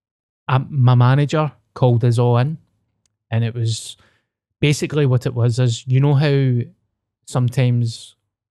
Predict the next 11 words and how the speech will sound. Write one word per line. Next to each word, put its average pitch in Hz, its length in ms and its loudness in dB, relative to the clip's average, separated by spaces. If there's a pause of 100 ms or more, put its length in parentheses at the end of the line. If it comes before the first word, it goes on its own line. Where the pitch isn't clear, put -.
Asda, 120 560 -2 (140)
I 131 60 -2
need 123 200 0
to 123 80 -14
be 120 120 -4
very 113 380 -4
careful 117 420 -6
with 113 120 -2
my 110 80 0
words 107 320 -6
here, 123 220 -4